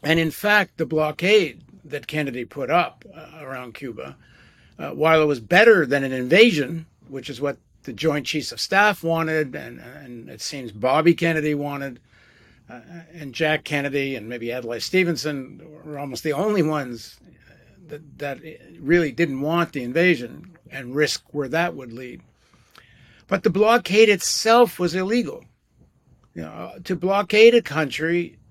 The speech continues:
is a, is a, itself an act of war, an act of aggression. And Kennedy had no right to put up that blockade. Uh, so to compare,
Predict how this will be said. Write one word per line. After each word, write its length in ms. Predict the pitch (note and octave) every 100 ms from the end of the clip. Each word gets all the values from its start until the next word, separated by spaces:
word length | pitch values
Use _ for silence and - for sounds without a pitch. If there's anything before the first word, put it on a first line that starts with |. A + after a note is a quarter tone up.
| -
is 240 | F3 E3+
a, 160 | E3+ E3+
is 180 | F3+ E3+
a, 180 | F3+ F#3+
itself 680 | F3 - - G#3+ A#3+ G#3 -
an 100 | C3+
act 260 | C3+ C3
of 120 | D3 C3+
war, 380 | F#3 G3 C3
an 120 | A#2+ C3+
act 240 | C3+ -
of 80 | C#3+
aggression. 560 | D3 F3+ G3 - - - _ _ _ _ _ - _ _ -
And 180 | D3 D3+
Kennedy 280 | F3+ F#3
had 180 | F3+ F#3+
no 120 | G#3
right 240 | G#3 A3+ A#3
to 60 | G3+
put 200 | C#3 A#2+
up 180 | -
that 200 | - G#2
blockade. 520 | - B2 - - B2+ D3 _ _ _ _
Uh, 340 | - D3+ D3+ D#3
so 220 | - E3+
to 100 | E3+
compare, 760 | E3 D#3 C#3 G3+ A#3+ G3 B2